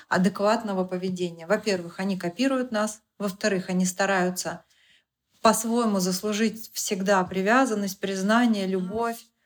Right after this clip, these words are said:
Speaker 1: похвалу. Да.
Speaker 2: Мало того, что, а, в основном подростки и дети пытаются копировать вас, они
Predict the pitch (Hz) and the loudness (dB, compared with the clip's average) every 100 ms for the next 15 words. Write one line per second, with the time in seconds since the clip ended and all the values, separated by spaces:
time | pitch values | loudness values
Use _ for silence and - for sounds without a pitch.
0 | _ - 185 196 196 202 226 233 - _ | _ -6 -4 0 2 2 -2 -4 -14 _
1 | - - 185 254 262 262 262 240 254 - | -20 -4 0 2 2 -2 -2 -2 -2 -2
2 | 226 220 - - 220 214 208 202 _ 208 | -2 0 -2 -2 0 0 -2 -6 _ -8
3 | - 220 233 233 226 208 214 226 - 214 | -4 -2 -2 -2 -2 -2 -2 -4 -4 -8
4 | 196 208 202 185 185 214 220 220 202 208 | -6 -6 -2 -4 -4 -6 -4 -4 -6 -6
5 | 202 254 311 262 233 - - - - - | -2 -2 0 0 -2 -8 -12 -12 -14 -20
6 | - - 233 285 | -4 2 2 2